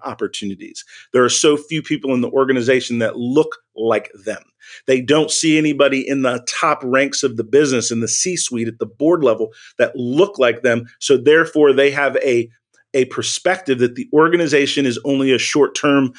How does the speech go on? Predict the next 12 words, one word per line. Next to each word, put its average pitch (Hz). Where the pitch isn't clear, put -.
opportunity 135
for 110
them 107
because 123
there's 123
really 151
nowhere 127
for 139
them 107
to 127
rise. 120
Again, 135